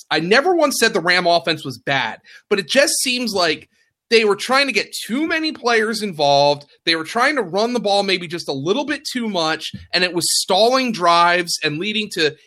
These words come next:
either premature punts or field goals. And then against the Buccaneers, a good defense, McVay is like, "You know what? Cooper Kupp and Robert Woods, these guys are pretty good. Maybe we should throw it to them." I hope that continues because this is the Rams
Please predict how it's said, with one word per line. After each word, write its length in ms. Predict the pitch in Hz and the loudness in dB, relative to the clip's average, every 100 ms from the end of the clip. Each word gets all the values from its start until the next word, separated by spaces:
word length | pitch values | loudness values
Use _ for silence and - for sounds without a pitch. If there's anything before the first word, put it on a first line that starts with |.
| _ | _
either 340 | 196 196 180 160 | -6 0 2 2
premature 600 | 156 254 269 247 220 185 | -2 -6 -4 -2 -2 -4
punts 500 | - 196 202 208 170 | 0 2 2 0 -4
or 80 | 131 | -6
field 360 | 220 226 214 | 0 4 4
goals. 320 | 175 160 156 - - - | 4 2 2 -4 -16 -6
And 180 | 208 208 | -2 0
then 140 | 262 440 | 2 2
against 320 | 403 370 - | 0 -2 -4
the 80 | 220 | -2
Buccaneers, 640 | 262 285 254 254 277 - 185 | 2 2 0 -2 -4 -2 -4
a 60 | |
good 300 | 151 202 311 | -2 0 0
defense, 680 | 233 269 320 311 170 170 165 - _ _ 226 | 2 2 2 4 2 2 -4 -10 _ _ -4
McVay 340 | 269 226 349 | 0 2 2
is 120 | 330 220 | 2 2
like, 220 | 233 226 | 2 0
"You 120 | 208 | -2
know 180 | 247 359 | 2 2
what? 340 | 370 320 392 - _ _ _ | 6 6 4 0 _ _ _
Cooper 320 | - 415 339 | -2 -2 -4
Kupp 260 | - 679 - | 2 2 2
and 120 | 240 | 2
Robert 340 | 277 311 285 | 4 4 2
Woods, 420 | 233 339 208 - - _ - | -2 0 0 -6 -18 _ -8
these 240 | 494 523 | -6 -4
guys 320 | 554 - 392 381 | 0 4 4 4
are 100 | 370 | 2
pretty 280 | 381 403 | 4 4
good. 560 | 330 320 359 381 285 - - | 2 0 0 0 -2 -6 -4
Maybe 300 | 180 277 277 | -2 -2 -2
we 100 | 240 | -6
should 180 | 262 - | -8 -2
throw 240 | 240 247 | 2 2
it 100 | 247 | 2
to 100 | 208 | 0
them." 320 | 180 151 113 _ _ _ | 0 0 -2 _ _ _
I 180 | 196 208 | 2 2
hope 240 | 190 185 | 0 0
that 180 | 185 180 | 0 0
continues 560 | 180 156 175 151 120 - | -4 -6 -6 -4 -8 -10
because 360 | 139 175 143 143 | -6 -4 -4 -2
this 200 | 214 254 | -2 -2
is 120 | 233 | -6
the 100 | 214 | -8
Rams 580 | 165 165 175 180 180 | -6 -2 0 -2 -4